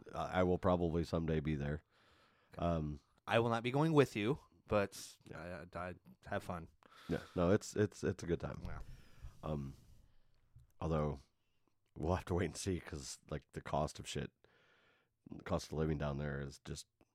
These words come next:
Speaker 1: like, quadrupled in the last few years.
Speaker 2: No.
Speaker 1: Thanks, Biden.
Speaker 2: Yeah.
Speaker 1: Um, but yeah, it's, it's still a lot of fun.
Speaker 2: Mm.
Speaker 1: <coughs>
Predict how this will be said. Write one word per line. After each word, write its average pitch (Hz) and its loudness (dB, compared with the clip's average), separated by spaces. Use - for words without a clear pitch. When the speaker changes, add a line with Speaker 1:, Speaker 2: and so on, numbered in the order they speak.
Speaker 1:
like, - -12
quadrupled 78 2
in 73 -2
the 73 -2
last 73 -4
few 76 -2
years. 71 -6
Speaker 2:
No. - -2
Speaker 1:
Thanks, - -6
Biden. - -4
Speaker 2:
Yeah. 80 0
Speaker 1:
Um, 69 -2
but - -4
yeah, - -2
it's, - -10
it's 104 2
still 117 10
a - 12
lot 92 8
of 71 -6
fun. 71 -2
Speaker 2:
Mm. - 6
Speaker 1:
<coughs> - -2